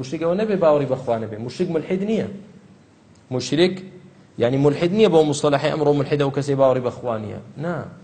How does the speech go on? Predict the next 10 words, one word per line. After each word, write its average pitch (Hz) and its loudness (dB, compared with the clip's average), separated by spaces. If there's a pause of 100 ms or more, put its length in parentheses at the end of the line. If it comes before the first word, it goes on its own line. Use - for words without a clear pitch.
(880)
مشریک 170 -2
ئەوەیە 185 6
کە 185 2
ئیمانی 190 4
بەخوا 185 6
هەیە، 180 2
خوا 156 4
پەرستیش 151 0
دەکا، 151 2
بەڵام 143 2